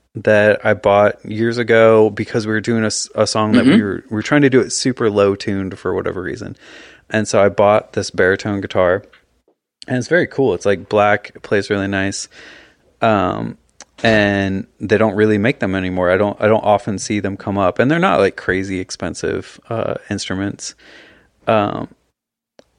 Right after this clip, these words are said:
Speaker 1: but it was the similar kind of thing where I was like, "Oh, this has been sitting. I haven't touched this guitar in four years. I let my friend borrow it for a year and a half," you know, like, that kind of thing.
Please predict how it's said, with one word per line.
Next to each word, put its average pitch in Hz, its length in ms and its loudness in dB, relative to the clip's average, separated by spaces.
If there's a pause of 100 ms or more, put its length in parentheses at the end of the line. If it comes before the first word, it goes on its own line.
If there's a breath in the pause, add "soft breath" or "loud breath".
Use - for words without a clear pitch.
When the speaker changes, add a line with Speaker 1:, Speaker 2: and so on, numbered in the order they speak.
(240)
Speaker 1:
but 123 420 4
it 135 80 6
was 131 160 6
the 131 80 4
similar 143 340 4
kind 131 160 0
of 123 80 -2
thing 147 140 2
where 107 120 4
I 101 60 6
was 101 120 0
like, 98 180 2
"Oh, 113 160 4
this 107 220 -2
has 107 180 2
been 104 240 0
sitting. 107 420 0
I 117 140 0
haven't 120 380 0
touched - 420 0
this 113 160 -4
guitar 117 280 -6
in 104 100 -4
four 120 340 2
years. 110 260 2
I 101 80 6
let 107 180 6
my 107 140 0
friend 110 320 -2
borrow 107 320 6
it - 140 0
for 98 200 -4
a 98 60 -8
year 101 220 -4
and 95 100 -2
a 92 40 -2
half," 98 360 0
you 131 100 2
know, 117 200 6
like, 104 220 4
that 113 180 2
kind 113 120 0
of 104 100 -4
thing. 104 280 -2